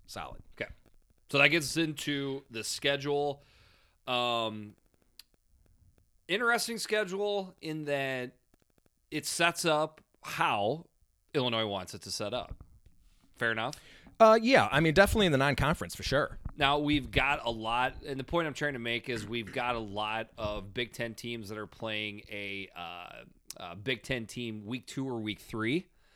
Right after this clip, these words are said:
Speaker 2: Illinois has kinda got the old school
Speaker 1: Sure.
Speaker 2: schedule where they get all of their non-conference games out first.
Speaker 1: Mm-hmm.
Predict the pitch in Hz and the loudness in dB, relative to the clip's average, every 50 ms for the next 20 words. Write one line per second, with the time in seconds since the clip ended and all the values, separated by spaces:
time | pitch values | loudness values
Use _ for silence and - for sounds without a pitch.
0 | _ - - - - - _ - 151 143 143 135 135 135 135 - - - 139 135 | _ -20 -20 -20 -20 -20 _ -2 -2 -2 0 0 -2 -2 -2 -4 -2 -4 -2 -2
1 | 127 113 120 120 123 - - 117 - - 110 113 120 135 131 - - - - 147 | -2 -2 -2 -2 -2 -2 -4 -8 -8 -6 -6 -4 -4 -4 -4 -6 -10 -10 -6 -6
2 | 143 143 151 156 160 - - - - - - 151 123 92 127 139 139 143 151 151 | -4 -2 -4 -4 -6 -10 -16 -14 -6 2 4 6 6 6 4 0 -2 -2 -2 -4
3 | - - 123 117 117 117 113 123 117 113 - - - 123 127 143 165 170 151 139 | -6 -6 -4 -2 -2 -4 -2 -2 -2 -2 -4 -4 -2 0 2 2 2 2 0 0
4 | 139 131 123 120 123 127 123 - - 135 131 131 131 - 127 107 - - 123 113 | -4 -4 -2 -2 -2 -2 -4 -4 -2 -2 -2 -2 -2 -6 -8 -8 -8 -4 -4 -2
5 | 107 101 101 92 101 - - 104 101 101 98 - _ - - - 110 113 120 147 | -2 -2 -4 -8 -10 -8 -6 -4 -4 -4 -6 -10 _ -18 -12 -6 -6 -4 -4 -4
6 | 147 - - 131 127 123 123 | -4 -4 2 2 4 4 4